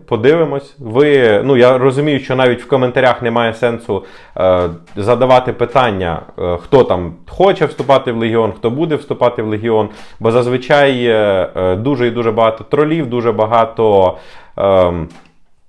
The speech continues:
різних ботів і так далі, різних зацікавлених, незацікавлених осіб, е, просто пишуть, що я вступаю, я не вступаю. Ну, в загальному срач. Одним словом, срач починається під такими відео.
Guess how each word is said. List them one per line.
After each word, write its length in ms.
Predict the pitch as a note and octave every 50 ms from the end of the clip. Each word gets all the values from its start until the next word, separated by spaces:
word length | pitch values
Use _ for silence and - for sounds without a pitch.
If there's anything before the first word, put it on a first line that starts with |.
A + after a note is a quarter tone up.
| - - _ _ - - - - - - -
різних 460 | G#2+ G#2+ A2+ C3+ B2+ G#2+ A#2 G#2+ G#2 A2
ботів 600 | B2 D#3 F#3 F3+ F3+ - D3+ C#3 - - - A#2+
і 280 | A#2+ B2 A#2 A2 G#2+
так 240 | G#2+ A#2+ A#2 A2+ A#2+
далі, 360 | C#3+ D3+ D#3+ D3+ C3+ B2 A#2 G#2
різних 380 | A#2 B2+ C#3+ C#3 C#3 A2+ G2+ G2
зацікавлених, 800 | A#2 B2+ B2 - B2+ - E3+ E3 D3+ C#3 C#3 C3 B2 A#2 -
незацікавлених 800 | B2 A2 G#2+ A2 G#2+ - B2+ - D3+ D#3 D3 C#3+ C3 B2+ B2 C3+
осіб, 420 | A#2+ - - C3 C3 B2 - - - - - - - - -
е, 720 | - G#2 G#2 G2+ G2+ G2+ G2 G2 F#2+ F#2+ F#2+ F#2+ F#2+ F#2+ F#2+ F#2+
просто 320 | C#3 C#3+ D3 C#3+ - B2
пишуть, 360 | - C#3 C3 A#2 - G#2+ F#2 -
що 120 | - A#2+
я 140 | A#2+ B2+ A#2+
вступаю, 580 | A#2+ - B2+ A#2 - F3 E3+ E3 D#3 C#3 B2
я 120 | A#2 A#2 A2
не 100 | G#2+ G#2+
вступаю. 720 | G#2+ - - A#2+ - D#3+ D#3 D#3 D3+ C#3 C3 A#2+ A2+ -
Ну, 280 | C3 D#3+ D#3+ A#2+ F#2 E2 - -
в 120 | - G#2
загальному 420 | A#2 C3+ C#3 C#3 B2 A2 G#2+ G#2+ G#2
срач. 460 | - D3+ D3 C#3 G#2+ F2 - - - - - - - - _ - - -
Одним 300 | - G#2 A2 A#2+ B2 A2+
словом, 320 | - - E3 D#3+ C#3 A#2 G#2+
срач 280 | - - C3 B2+ A2
починається 540 | - - G#2 - - G#2 G#2 G2+ F#2 - G2
під 180 | E2+ - F2+ -
такими 320 | A2 - - A#2 A#2 B2
відео. 320 | C#3 F3 D#3+ C#3+ C3 A#2